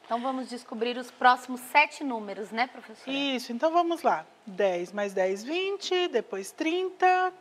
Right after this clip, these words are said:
Speaker 2: quarenta, cinquenta, sessenta, sessenta mais dez, setenta,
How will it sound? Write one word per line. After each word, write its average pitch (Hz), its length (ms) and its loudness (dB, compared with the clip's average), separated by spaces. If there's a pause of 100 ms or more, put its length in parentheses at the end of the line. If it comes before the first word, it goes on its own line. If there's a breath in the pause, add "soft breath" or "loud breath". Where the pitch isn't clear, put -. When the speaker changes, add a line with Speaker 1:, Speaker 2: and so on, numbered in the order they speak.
Speaker 2:
quarenta, 302 840 2
cinquenta, 302 1040 2 (760 loud breath)
sessenta, 302 1160 0 (300 loud breath)
sessenta 247 560 -2
mais 214 240 -2
dez, 320 500 4 (180)
setenta, 302 1080 0